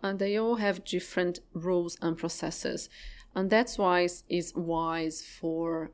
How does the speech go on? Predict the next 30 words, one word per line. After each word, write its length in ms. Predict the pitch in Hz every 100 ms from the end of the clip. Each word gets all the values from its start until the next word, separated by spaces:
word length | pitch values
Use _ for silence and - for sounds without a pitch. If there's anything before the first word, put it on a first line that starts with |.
| -
a 60 | 165
client 540 | - 170 160 170 -
to 480 | - - 165 165 160 - _ _ _ -
talk 300 | 196 185 185
to 140 | -
us, 420 | 190 403 - - -
'cause 180 | - 190
we 120 | 214
do 240 | 208 240 233
understand 480 | 196 185 - 175
the 60 | 175
processes 840 | - - 180 - - - 180 180 -
and 220 | - 170 -
what 320 | 180 165 165
it 80 | 175
needs 280 | 175 170 -
to 180 | - 170
be 160 | 160
done, 540 | 151 165 156 - 214 330 - - -
even 400 | - 262 262 233
though 180 | 185 180
some 340 | 170 - 233 196
of 200 | 165 -
them, 260 | 156 151
as 160 | 156 156
I 80 | 160
said, 380 | - 160 - - -
aren't 300 | 175 180 170 -
as 200 | 170 -
formal 540 | - - 180 165 165